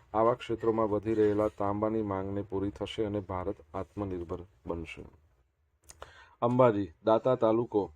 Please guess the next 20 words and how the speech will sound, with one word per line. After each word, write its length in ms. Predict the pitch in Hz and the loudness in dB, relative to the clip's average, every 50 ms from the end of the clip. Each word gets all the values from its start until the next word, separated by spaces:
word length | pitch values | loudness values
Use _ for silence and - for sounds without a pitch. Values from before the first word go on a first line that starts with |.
| _ | _
બનાસકાંઠા 480 | 101 107 110 107 - - 113 107 110 113 | -2 0 0 -2 0 -2 -2 0 0 0
જિલ્લો. 440 | 95 95 98 98 98 101 95 - - _ _ _ - - _ - | 0 0 -2 0 0 -2 -2 -4 -6 _ _ _ -20 -20 _ -6
તમને 220 | - 110 113 117 | -4 -2 -2 0
ખબર 240 | 110 113 110 117 117 | 2 2 4 4 4
હોય 180 | 104 113 113 117 | 2 0 -2 0
તો 120 | 120 113 | 0 0
અંબાજીમાં 640 | 104 104 110 117 117 113 110 113 110 113 131 143 139 - - | 0 2 2 0 2 2 2 0 0 0 -2 -2 -6 -6 -6
શક્તિ 300 | - 117 - - - 139 | -6 -6 -6 -6 -8 -8
કોરિડોર 420 | 131 - 123 120 117 113 117 117 117 | -6 -4 -2 0 2 2 2 2 0
બનાવવામાં 440 | 110 107 101 104 104 101 101 95 | 0 -2 -2 -2 -2 -2 -2 -2
આવશે. 320 | 92 92 87 - - 95 85 _ _ _ _ _ _ _ _ _ _ _ _ _ _ _ _ | -2 -4 -6 -10 -16 -20 -20 _ _ _ _ _ _ _ _ _ _ _ _ _ _ _ _
અંબાજીને 600 | 127 135 143 147 160 160 165 160 160 165 165 165 165 | 0 2 6 6 6 6 6 6 6 6 6 6 4
Food 280 | - - - - 139 143 | 2 -2 2 2 4 4
Safety 320 | 139 - 147 143 - 151 | 6 4 4 4 4 0
Standard 380 | 135 - - 127 123 131 139 131 | -2 0 2 2 4 4 4 4
Authority 480 | 131 117 - 123 117 123 - 131 131 123 | 4 2 0 -6 -8 -6 -2 -2 0 0
of 100 | 120 120 | 0 0
India 180 | 117 120 127 | 2 2 2
તરફથી 360 | 123 - 120 120 - - 120 | 2 2 0 -2 -2 -2 -2
એક 120 | 123 123 | -2 -2